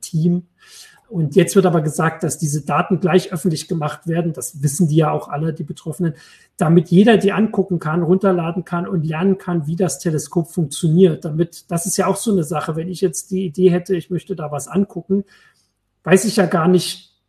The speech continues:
kann das Teleskop das? Was muss ich denen sagen? Wie gut ist das? Brauche ich da zwanzig Stunden Beobachtungszeit oder vierzig?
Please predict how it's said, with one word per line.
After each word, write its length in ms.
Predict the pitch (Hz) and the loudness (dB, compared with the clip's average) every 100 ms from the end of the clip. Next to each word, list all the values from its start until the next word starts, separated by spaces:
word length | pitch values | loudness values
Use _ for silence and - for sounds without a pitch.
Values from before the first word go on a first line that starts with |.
| _ _ - | _ _ -6
kann 260 | - 202 | 0 4
das 180 | 196 - | 4 2
Teleskop 560 | 180 160 - - 143 - | 0 -2 -4 -6 -8 -8
das? 240 | 131 - | -8 -4
Was 160 | 156 190 | 0 4
muss 180 | 175 | 4
ich 120 | 160 - | 2 0
denen 180 | 165 | 0
sagen? 400 | 151 160 170 139 | 2 2 2 0
Wie 60 | 147 | -2
gut 260 | 185 185 - | 0 0 -2
ist 180 | 185 | -6
das? 220 | 170 143 - | -4 -6 -6
Brauche 240 | 160 170 | -4 -4
ich 80 | - | -4
da 160 | 160 | -4
zwanzig 360 | - 156 180 165 | -4 -4 -4 -4
Stunden 220 | - 185 | -2 0
Beobachtungszeit 640 | 170 165 156 175 147 160 160 | 0 -2 -4 -6 -6 -6 -6
oder 160 | 151 135 | -8 -4
vierzig? 540 | - 170 - 139 - | -2 -2 -4 -12 -14